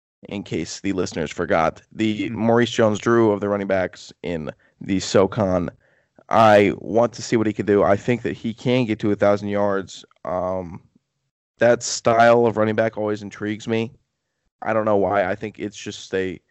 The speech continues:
Speaker 1: they see the holes really well. I think
Speaker 2: Mm-hmm.
Speaker 1: that he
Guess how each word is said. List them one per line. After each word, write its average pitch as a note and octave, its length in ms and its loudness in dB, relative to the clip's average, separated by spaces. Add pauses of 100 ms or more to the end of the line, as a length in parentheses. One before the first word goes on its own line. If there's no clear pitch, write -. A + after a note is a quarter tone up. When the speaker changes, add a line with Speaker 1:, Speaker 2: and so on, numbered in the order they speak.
(260)
Speaker 1:
they G2+ 160 0
see A2 300 -2
the G#2 100 4
holes A2 380 6
really G#2+ 200 4
well. G#2 360 2 (420)
I G2 80 -2
think A2 220 -4
Speaker 2:
Mm-hmm. G2 180 -2
Speaker 1:
that - 40 -20
he G2 440 -10